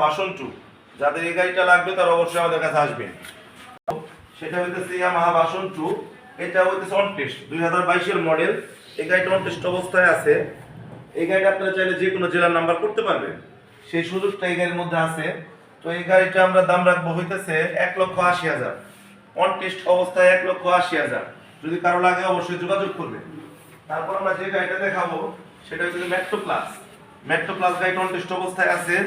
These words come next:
এই গাড়িটা পঁচাত্তর হাজার দাম রাখবো, যদি কারো লাগে অবশ্যই যোগাযোগ করবেন। এছাড়াও আমাদের কাছে একটা Honda Levo আছে, Honda Levo-টার দাম, দাম রাখবো আমরা আশি হাজার। যাদের Honda Levo লাগবে তারাও যোগাযোগ করবে। তারপর একটা আরটিআর গাড়ি আছে, আরটিআর গাড়িটা আমরা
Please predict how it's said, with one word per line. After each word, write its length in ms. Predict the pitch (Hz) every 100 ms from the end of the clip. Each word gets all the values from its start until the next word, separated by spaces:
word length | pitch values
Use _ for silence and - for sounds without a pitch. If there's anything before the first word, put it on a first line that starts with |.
| -
এই 60 | 160
গাড়িটা 180 | 170 185
পঁচাত্তর 360 | 202 190 -
হাজার 180 | 185 180
দাম 120 | 175 160
রাখবো, 200 | 143 123 120
যদি 180 | - 175
কারো 220 | 175 175
লাগে 260 | 175 170 208 - - -
অবশ্যই 320 | - 170 170 170
যোগাযোগ 320 | 185 180 180 160
করবেন। 260 | 135 151 - - - - - 165
এছাড়াও 240 | 170 185
আমাদের 220 | 180 180 -
কাছে 140 | 175
একটা 140 | 180 170
Honda 300 | 165 180 185
Levo 200 | 185 180 180
আছে, 320 | 180 185 - - - -
Honda 200 | 151 165 185
Levo-টার 340 | 190 185 190
দাম, 180 | 185 185
দাম 160 | 190 190
রাখবো 220 | 190 -
আমরা 180 | 175 175
আশি 200 | 185 175
হাজার। 280 | 160 135 131 - - - 127
যাদের 180 | 131 180
Honda 280 | - 165 185 190
Levo 180 | 190
লাগবে 240 | 185 180 196
তারাও 280 | 180 175 175
যোগাযোগ 260 | 170 165 160
করবে। 220 | 147 117 107 - - - - - - - - -
তারপর 240 | 156 180
একটা 220 | 180 185
আরটিআর 320 | 185 185 196
গাড়ি 220 | 185 180 175
আছে, 260 | 175 180 175
আরটিআর 320 | 180 185 185
গাড়িটা 280 | 175 175 185
আমরা 140 | 185